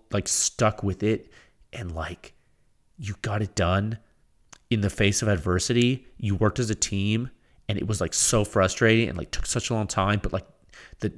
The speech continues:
you've done your op checks, and you're, like, you looked at the data, and you're, like, you know how clean it looks and how awesome it is, and you know how, like, tight your setup was, and just, like, everything was awesome, and you, like, you all look at each other. You don't even have to talk. You don't even have to say anything. You just, like, look at each other, and you're like,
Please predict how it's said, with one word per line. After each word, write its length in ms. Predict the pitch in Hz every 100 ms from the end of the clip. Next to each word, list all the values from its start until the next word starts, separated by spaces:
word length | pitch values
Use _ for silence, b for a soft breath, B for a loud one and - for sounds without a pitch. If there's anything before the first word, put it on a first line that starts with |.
| 104
you've 220 | 98 90
done 180 | 113 107
your 100 | 98
op 220 | 104 104
checks, 340 | - - 120 -
and 100 | 104
you're, 80 | 101
like, 160 | 92
you 100 | 104
looked 220 | 101 113 -
at 80 |
the 60 | 110
data, 420 | 101 101 117 120
and 120 | - 95
you're, 160 | 98
like, 180 | 71 95
you 100 | 107
know 140 | 107
how 220 | 107 107 - _ _
clean 260 | - 107 110
it 100 | 117
looks 280 | 131 135 -
and 120 | 101
how 180 | 101 -
awesome 340 | 98 101 -
it 80 | 131
is, 260 | 127 127 - B B B B _ _ _ _ -
and 100 | 117
you 140 | 107
know 180 | 107 120
how, 160 | 107 110
like, 220 | 90 85
tight 260 | - 120 120
your 80 | 107
setup 340 | 123 117 -
was, 380 | 127 131 135 131
and 320 | - - -
just, 120 | 104
like, 120 | 110 -
everything 340 | 113 120 127
was 140 | 107 -
awesome, 420 | 98 107 - 143
and 160 | - 110
you, 60 | 101
like, 180 | 95
you 60 | -
all 200 | 101 101
look 140 | 98
at 80 | 110
each 140 | 110 131
other. 140 | 127
You 120 | 120
don't 60 | 135
even 80 | 117
have 80 |
to 60 | -
talk. 420 | - - 120 -
You 60 | 135
don't 40 |
even 60 | 139
have 60 | -
to 60 |
say 200 | - 113
anything. 260 | 135 127 95
You 80 | 98
just, 140 | 117
like, 140 | 107
look 160 | 95 98
at 40 |
each 160 | 131 127
other, 80 | 151
and 60 |
you're 100 | 117
like, 240 | 85 87